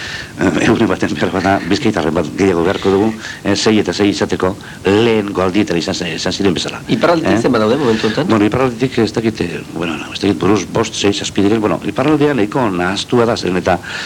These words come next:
Speaker 1: Siberotarra dago hor, eh, eh, Nafarroa, eh, Lapur-, La-, Lapurtera eta badago hor nahastetxo bat, ezta?
Speaker 2: Ja.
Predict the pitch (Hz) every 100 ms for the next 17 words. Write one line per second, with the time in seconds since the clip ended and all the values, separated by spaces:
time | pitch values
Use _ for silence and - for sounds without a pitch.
0 | - - 101 101 110 95 98 107 107 117
1 | 113 117 104 87 98 98 - - - -
2 | 95 92 95 95 90 - 107 104 101 104
3 | 104 110 110 110 - - - - - 95
4 | 92 92 90 95 95 101 - 95 92 92
5 | 92 95 110 107 98 101 107 95 98 113
6 | 104 92 98 92 - 90 - 110 113 113